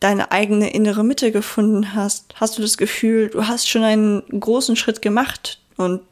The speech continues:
wenn du den teilst, könnte das anderen helfen? Oder kennst du vielleicht jemanden, den du gerne in einem Interview hättest? Kennst du eine Seite, der du leidenschaftlich folgst und du würdest total gerne mal ein Interview von dieser Person hören?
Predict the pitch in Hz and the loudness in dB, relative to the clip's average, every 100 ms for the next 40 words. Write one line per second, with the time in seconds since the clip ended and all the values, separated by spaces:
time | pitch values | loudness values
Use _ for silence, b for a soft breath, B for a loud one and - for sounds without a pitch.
0 | - 190 190 185 - - 240 226 - 214 | -2 0 2 0 -2 -2 0 0 0 -2
1 | 214 185 214 196 185 220 262 - 185 190 | -2 -2 -2 -2 0 0 0 -2 -2 -2
2 | b b b b b _ 214 214 208 202 | b b b b b _ 0 2 2 -2
3 | B B B B - 226 233 233 349 - | B B B B -4 0 2 2 -2 -2
4 | 214 202 208 196 196 190 214 233 262 B | 0 0 0 -2 0 0 2 0 0 B
5 | B 214 202 190 202 214 208 202 202 196 | B 0 2 2 2 2 2 0 0 0
6 | 202 202 208 254 233 190 - - B B | 0 2 0 0 0 -2 -4 -10 B B
7 | B - 214 - 170 202 208 214 - 226 | B -2 -2 2 2 2 4 2 2 0
8 | 202 202 196 196 202 202 202 - - - | 2 2 2 2 0 -2 -2 -4 -2 0
9 | 196 202 - - 190 - B B - 208 | 0 0 -4 -2 -2 -2 B B 2 2
10 | 208 - 214 226 214 208 214 226 220 208 | 2 -2 -4 -2 0 2 2 2 2 2
11 | 202 190 220 277 277 - 202 190 190 190 | 0 0 0 0 -2 -2 -2 -2 0 -2
12 | 190 190 202 214 208 190 190 | 0 0 2 2 0 0 -2